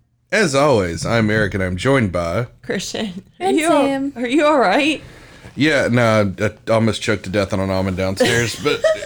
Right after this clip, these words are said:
Speaker 1: it's, uh, it's okay. <clears throat>
Speaker 2: New fear unlocked.
Speaker 1: Uh,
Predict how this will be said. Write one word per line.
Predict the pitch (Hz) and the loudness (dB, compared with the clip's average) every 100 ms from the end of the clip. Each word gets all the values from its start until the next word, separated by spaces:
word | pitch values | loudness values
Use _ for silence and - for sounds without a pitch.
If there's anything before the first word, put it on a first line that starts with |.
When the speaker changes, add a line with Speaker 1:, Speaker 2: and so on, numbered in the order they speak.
| - | -6
Speaker 1:
it's, | 151 - | -6 -2
uh, | 156 143 | -2 0
it's | 156 | -2
okay. | 151 113 110 107 - - - | -2 0 0 -2 -10 -20 -6
<clears throat> | - - - - - - _ _ _ _ _ _ _ - | -6 -4 -10 -16 -20 -20 _ _ _ _ _ _ _ -8
Speaker 2:
New | 233 | -6
fear | 277 247 214 | -4 -2 0
unlocked. | 196 170 165 170 - - _ | 0 -2 -2 -4 -8 -20 _
Speaker 1:
Uh, | 110 110 104 | 0 2 0